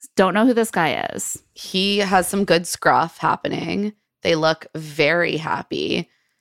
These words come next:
Speaker 2: She wrote, "Happy birthday, my love," with a little heart and a little Italian flag.
Speaker 1: Yeah.
Speaker 2: We're unclear if he is Italian or if they were in Italy <laughs> when these photos were taken.
Speaker 1: <laughs>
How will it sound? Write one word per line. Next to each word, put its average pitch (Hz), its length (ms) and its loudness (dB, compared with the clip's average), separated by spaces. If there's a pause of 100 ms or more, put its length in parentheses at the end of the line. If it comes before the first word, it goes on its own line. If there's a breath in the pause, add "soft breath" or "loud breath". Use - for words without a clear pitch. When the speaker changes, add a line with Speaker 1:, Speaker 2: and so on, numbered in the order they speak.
(340)
Speaker 2:
She - 140 -2
wrote, 151 300 4
"Happy 170 320 0
birthday, 156 440 0
my 147 180 0
love," 139 400 2
with - 120 -10
a 151 40 -2
little 147 200 0
heart 139 360 0
and 156 80 0
a 147 40 2
little 135 220 2
Italian 131 540 0
flag. 160 540 0 (680)
Speaker 1:
Yeah. 165 460 2 (180)
Speaker 2:
We're 180 200 2
unclear 208 420 2
if 208 100 -4
he 190 140 -2
is 175 260 2
Italian 208 720 0
or 143 200 2
if 160 140 -2
they 143 140 2
were 143 320 2
in 147 360 0
Italy 165 400 4
<laughs> - 0 -
when 190 180 4
these 165 220 2
photos 156 320 2
were 170 80 -2
taken. 165 720 0 (100)
Speaker 1:
<laughs> - 140 -2